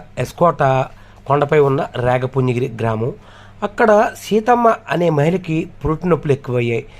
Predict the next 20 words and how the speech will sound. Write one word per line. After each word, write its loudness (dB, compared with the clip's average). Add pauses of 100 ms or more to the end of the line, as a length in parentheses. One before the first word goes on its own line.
(220)
అయితే 2
ఈ 4
గ్రామానికి 2
రోడ్డు -2
సౌకర్యం 2
లేదు. 2 (380)
ఎటువంటి 4
అనారోగ్యం 2
సోకినా 2 (260)
ఒక, -2 (580)
ఒక -12
కర్రకి 0 (140)
ఒక -2
దుప్పటి -2
కట్టి -2
అందులో -2
కట్టి -6
తీసుకురావాల్సింది. -4 (120)
చూశారుగా 2 (400)
సీతమ్మను 2